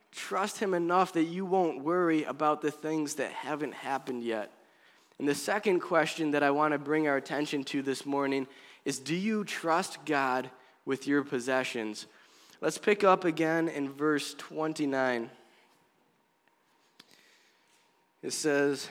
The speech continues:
"And do not set your heart on what you will eat or drink, and do not worry about it, for the pagan world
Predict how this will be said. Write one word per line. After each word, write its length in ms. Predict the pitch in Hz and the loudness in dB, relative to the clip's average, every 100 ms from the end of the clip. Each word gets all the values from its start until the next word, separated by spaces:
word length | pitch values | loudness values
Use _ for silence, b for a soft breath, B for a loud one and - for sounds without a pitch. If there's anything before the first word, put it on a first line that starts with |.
| - - | -14 -10
"And 200 | 139 135 | -10 -4
do 160 | 165 208 | -2 0
not 280 | 202 151 | 0 -2
set 440 | 135 - 175 190 185 | -6 -4 0 0 0
your 220 | 196 190 | 0 0
heart 520 | 185 135 127 123 - - _ _ - | 0 2 2 2 -2 -18 _ _ -10
on 220 | 131 131 | -4 0
what 200 | 151 170 | 0 0
you 140 | 170 | -2
will 180 | 165 151 | 0 0
eat 320 | 139 127 139 - | 0 -2 -2 -2
or 140 | 156 139 | -2 -2
drink, 500 | 135 117 113 113 - b b b _ | -2 -2 -2 -4 -14 b b b _
and 140 | - 131 | -10 -6
do 140 | 180 | -2
not 240 | 226 208 | 0 2
worry 300 | 190 226 240 | 2 2 2
about 320 | 156 131 120 113 | 2 4 4 2
it, 120 | 110 - b b b | -4 -10 b b b
for 120 | 165 | 2
the 120 | 165 | 2
pagan 760 | 160 - 202 226 208 214 190 139 | 2 0 2 2 2 0 0 0
world 380 | 170 175 147 | 2 4 4